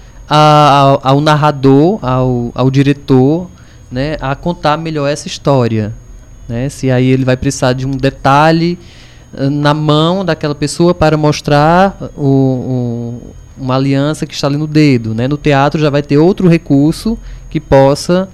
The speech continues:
né, dar ênfase a esse elemento específico da cena. Então, além disso, ainda tem a questão da atuação, né? Que aí é onde eu quero chegar, nos perfis.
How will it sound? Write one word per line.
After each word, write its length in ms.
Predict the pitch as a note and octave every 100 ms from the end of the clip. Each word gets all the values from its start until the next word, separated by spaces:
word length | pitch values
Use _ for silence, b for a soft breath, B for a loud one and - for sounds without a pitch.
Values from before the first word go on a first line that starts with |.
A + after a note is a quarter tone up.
| -
né, 160 | B2+ C#3+
dar 200 | C#3+ C#3
ênfase 520 | D3 D3+ E3 F3 F3+ -
a 140 | C3
esse 380 | C#3+ E3+ - F3+
elemento 440 | D#3+ C#3+ D3 D#3 E3+
específico 600 | - G#3+ - D#3 D#3 E3
da 160 | F#3+
cena. 500 | - E3 C3+ A2 A2 B B B B B -
Então, 400 | - C#3 C#3+ D3 C#3+
além 360 | D3+ E3+ A3
disso, 520 | F3 F#3+ G#3+ G#3+ A#3 F#3+
ainda 180 | E3+ F3
tem 220 | F#3+ F#3
a 100 | F#3+
questão 300 | F#3+ G3 F#3+
da 120 | F#3
atuação, 960 | F3+ F#3+ F#3+ - - F3 D3+ B2 A2 A2 - -
né? 240 | B2 D#3+
Que 160 | - C#3+
aí 140 | C3+
é 40 | D3+
onde 120 | D#3+
eu 40 |
quero 160 | D#3 D3+
chegar, 540 | - F3 B2+ G#2 G#2+ - -
nos 140 | C#3
perfis. 760 | - D3 C#3+ C3+ A2+ G#2 -